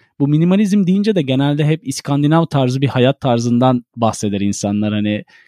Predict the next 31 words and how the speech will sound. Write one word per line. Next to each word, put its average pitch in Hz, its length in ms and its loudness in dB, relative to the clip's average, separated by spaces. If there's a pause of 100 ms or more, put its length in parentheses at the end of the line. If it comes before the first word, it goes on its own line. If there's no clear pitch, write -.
küçük - 300 -6
evler, 107 440 0
kibrit 113 300 -6
kutusu - 380 -8
şeklinde, 101 600 -2
az 123 220 -2
eşya. 113 540 -2 (200)
O 190 140 2
hayat 175 340 0
felsefesi 190 560 -2
içerisine 180 500 -2
girmek 185 440 -2
pek - 240 -4
mümkün 185 440 -4 (420)
olmuyor 147 480 4
çoğu 92 240 -10
insan 90 360 -10
için. 220 380 -6 (220)
Ama 214 180 0
günümüz 202 400 2
Türkiye'sine 190 640 0
belki 185 240 2
de 190 40 -2
teşekkür 185 440 -4
etmek 170 340 -4
gerekiyor 101 360 -4
Samet. 127 380 -4 (140)
Çünkü 180 600 0
insanları 180 560 0
istemsiz 185 640 -2
olarak 170 440 2